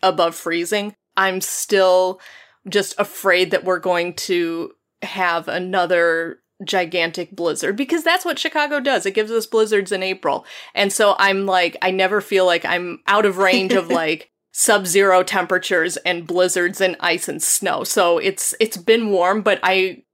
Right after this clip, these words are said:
Speaker 1: everyone who lives in Chica-, in the Chicago area just kind of looks at this weather very suspiciously, like, "All right, when is the other shoe gonna drop?" <laughs>
Speaker 2: What are you up to? <laughs> Yeah, that sounds about right.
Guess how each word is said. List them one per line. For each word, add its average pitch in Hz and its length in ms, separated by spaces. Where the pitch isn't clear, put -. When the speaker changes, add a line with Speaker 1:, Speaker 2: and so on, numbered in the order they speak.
Speaker 1:
everyone 226 400
who 196 80
lives 180 240
in 185 80
Chica-, 185 400
in 190 100
the 175 80
Chicago 170 480
area 170 460
just 190 180
kind 208 160
of 196 100
looks 170 220
at 196 80
this 196 220
weather 175 260
very 180 260
suspiciously, 196 680
like, 196 260
"All 180 160
right, - 240
when 202 400
is 196 140
the 190 160
other 160 220
shoe 147 200
gonna 139 220
drop?" 151 440
<laughs> - 60
Speaker 2:
What 247 280
are 208 100
you 190 240
up 170 280
to? 196 280
<laughs> 311 1040
Yeah, 156 220
that 190 260
sounds 175 340
about 160 300
right. 160 360